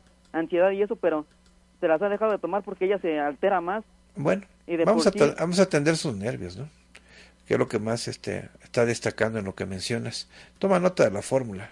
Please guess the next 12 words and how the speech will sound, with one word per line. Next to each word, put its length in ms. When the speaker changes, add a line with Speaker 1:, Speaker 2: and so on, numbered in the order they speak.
Speaker 2:
Mira, 140
vamos 160
a 40
utilizar 500
magnolia 480
japonesa, 760
jurema, 580
meliloto, 720
chivopés, 880
raíz 380
del 200
manso, 560